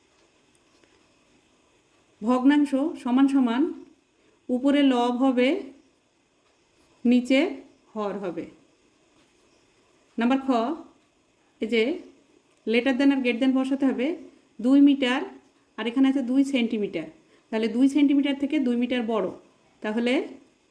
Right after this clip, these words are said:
এই যে আরো চিহ্নটা এদিকে আসবে। নাম্বার গ, এখানে ভগ্নাংশ লিখতে হবে,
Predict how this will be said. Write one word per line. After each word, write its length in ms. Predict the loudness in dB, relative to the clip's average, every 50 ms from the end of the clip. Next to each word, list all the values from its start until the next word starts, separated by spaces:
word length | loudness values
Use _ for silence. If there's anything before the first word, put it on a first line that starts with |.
| _ _ -8
এই 100 | -8 -6 -4
যে 80 | -4 -4 -4 -4 -8 -14 -20 _
আরো 140 | -8 -8 -6 -4
চিহ্নটা 280 | -2 -2 -2 -2 -4 -4
এদিকে 200 | -4 -4 -4 -4
আসবে। 280 | -6 -6 -8 -10 -14 -16 -16 -20 _ _ _ _ _ _ _ -4
নাম্বার 220 | -2 0 0 0 0
গ, 20 | 0 0 0 -2 -2 -6 -8 -14 -20 _ _ _ _ _ _ _ -8
এখানে 200 | -2 2 2 2 2 2
ভগ্নাংশ 340 | 0 0 2 2 2 2 2 2 0
লিখতে 180 | -2 0 0 0 2
হবে, 180 | 2 2 0